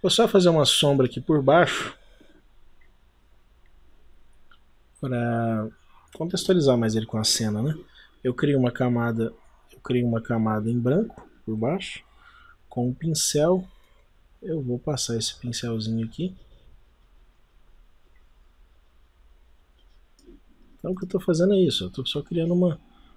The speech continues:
um borrão mesmo aqui por baixo pra servir de sombra.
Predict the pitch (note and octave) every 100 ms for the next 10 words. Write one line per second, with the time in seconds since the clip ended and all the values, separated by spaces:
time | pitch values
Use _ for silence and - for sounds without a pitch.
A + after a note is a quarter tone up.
0 | _ - C3+ D3 D#3+ A2+ C3 C3 B2 A2+
1 | A2 - A#2 C#3 B2 C#3+ D#3 - - -
2 | - _ - - _ - C#3 - D#3 C3
3 | B2+ D#3 - - A2 G2+ F2+